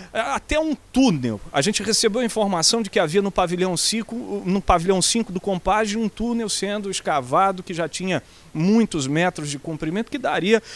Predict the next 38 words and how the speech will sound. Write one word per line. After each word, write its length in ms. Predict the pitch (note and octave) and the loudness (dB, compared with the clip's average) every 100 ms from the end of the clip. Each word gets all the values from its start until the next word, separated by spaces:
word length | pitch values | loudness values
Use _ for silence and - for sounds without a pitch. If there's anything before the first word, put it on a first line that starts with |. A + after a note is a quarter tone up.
| B3+ | -8
acesso 680 | - F#3+ - - F#3+ G3+ G#3 | 2 2 4 4 4 2 2
a 40 | |
uma 180 | G3+ G3+ | 2 0
possível 600 | F#3+ F#3+ - G#3+ F#3 G3+ | 0 0 0 -2 2 0
fuga 580 | D3+ - - A#3+ B3 G#3 | 0 -6 0 2 4 0
dos 200 | F#3 E3+ | -6 -6
detentos. 640 | D#3 C#3+ - D#3+ F3 - D#3 | -2 -2 0 -2 -2 -4 -4
Isso 200 | F3+ E3+ | -4 -4
já 140 | D#3+ | -4
estava 420 | D3+ - D#3 D#3 | -6 -4 -4 -2
sendo 340 | D3 - D3 C#3 | -4 -4 -4 -8
planejado. 680 | C#3 C#3 C3+ G#2+ A2 G#2+ G#2+ - - - | -4 -4 -2 -6 -8 -10 -12 -16 -16 -6
Além 180 | D3+ | -4
de 160 | F#3+ D#3+ | -2 -6
tudo, 460 | - F#3+ G3+ C#3+ A#2+ | -6 -4 -4 -2 -6
é 60 | |
claro, 360 | A2+ C#3 C#3+ C#3 - - - | -4 0 2 0 -6 -18 -12
fica, 640 | - F#3+ - E3 D3+ C#3+ | -2 -2 0 0 0 0
a 80 | D3 | -2
gente 180 | C#3+ F3 | -2 -6
fica 180 | - F3 | -6 -4
se 100 | - | -2
perguntando 680 | D#3+ D3+ D3 B2+ D#3 E3+ D#3+ | -2 -2 -4 -4 -2 -2 -2
sobre 320 | - E3 E3 | -2 -2 -4
a 40 | |
facilitação, 960 | D3+ F#3+ F#3 - F3 - F3+ - C#3+ B2+ | -4 -4 -2 -4 -6 -6 -2 0 -2 -6
como 320 | - A#3+ G#3+ | -4 -4 -2
isso 360 | G#3+ - - D3 | -4 -4 -2 0
entra, 280 | D#3+ C3 - - - - | 0 -4 -12 -14 -20 -4
porque 240 | E3+ A3 | 0 2
os 140 | A3+ | 2
tradicionais 840 | - A#3 G#3+ - A3+ E3+ F3+ A#3+ F#3+ | 2 0 0 -2 0 2 4 2 2
aparelhos 460 | F3+ D3+ G3 E3 | -2 0 0 0
celulares, 560 | - F3 C#3 C#3+ G3 D3 | -2 -2 0 2 2 0
aqueles 320 | D#3+ B3+ B3 | -2 -2 -4
que 80 | - | -4
são 220 | - C4 | -4 -2
usados 500 | G#3+ C#3+ G#3+ F#3+ B2+ | 0 2 2 2 -4